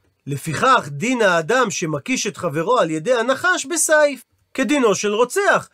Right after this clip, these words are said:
שהרי זה כאילו הוא הרג את אותו אדם בסייף, כי הרי הוא הורג ממש, והוא לא רק גורם לכך בעקיפין, והנחש עצמו יהיה פטור ממיתה, בשונה מבהמה שהרגה אדם, שהרי הנחש עצמו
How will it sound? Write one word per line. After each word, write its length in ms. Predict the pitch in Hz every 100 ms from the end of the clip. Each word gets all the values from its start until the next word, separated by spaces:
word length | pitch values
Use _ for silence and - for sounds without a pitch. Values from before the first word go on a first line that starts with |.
| _
שהרי 680 | - 180 175 170 269 240 233
זה 160 | 180 202
כאילו 400 | - 196 240 285
הוא 240 | 262 226
הרג 420 | 190 190 349 311 233
את 120 | 220
אותו 340 | 208 262 220
אדם 320 | 190 226 220
בסייף, 600 | 196 - 214 185 170 190 - _ _
כי 160 | - 226
הרי 240 | 202 220
הוא 240 | 226 240 247
הורג 380 | 240 233 262 254
ממש, 500 | 269 277 381 - 185
והוא 200 | 196 202
לא 100 | 254
רק 180 | 359
גורם 460 | 262 254 240 240 220
לכך 300 | 202 214 185
בעקיפין, 680 | 185 208 208 240 311 320 262 _ _ _
והנחש 520 | 123 113 113 185 196 247
עצמו 300 | - 285 392 359 330
יהיה 180 | 302 320
פטור 440 | 370 370 330 302
ממיתה, 400 | 285 269 254 269 240 _ _ _ 143
בשונה 400 | 170 262 285 269
מבהמה 540 | 214 226 220 240 226
שהרגה 520 | - 208 185 208 202
אדם, 340 | 180 156 151 170
שהרי 340 | 165 151 151
הנחש 420 | 151 143 190 175
עצמו 380 | 220 - 302 403